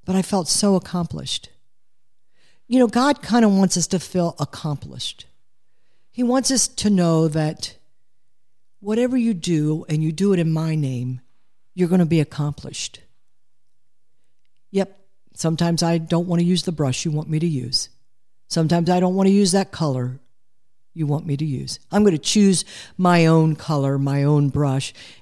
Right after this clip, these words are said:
And when I tried those other techniques, it just didn't quite work out the same. And I would say, "I wish I would have used what he told me to use,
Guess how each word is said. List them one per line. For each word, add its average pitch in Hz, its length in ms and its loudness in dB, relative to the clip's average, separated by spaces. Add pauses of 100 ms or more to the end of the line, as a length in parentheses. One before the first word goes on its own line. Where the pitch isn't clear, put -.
And 160 440 0
when 160 100 0
I 151 80 0
tried 175 440 -2
those 147 300 0
other 147 240 -2
techniques, 147 640 -6
it 175 80 -12 (140)
just 285 640 0
didn't 202 200 0
quite 185 280 0
work 160 240 -2
out 151 240 -4
the 156 80 -4
same. 120 480 -4 (1400)
And 143 140 -4
I 139 140 -2
would 139 180 -6
say, 147 180 -4
"I 139 40 -2
wish 175 260 -4
I 165 60 -4
would 151 180 -6
have 135 120 -8
used 139 420 -6
what 127 160 -10
he 190 200 -8
told 226 320 -8
me 139 180 -2
to 127 60 -8
use, 139 540 -8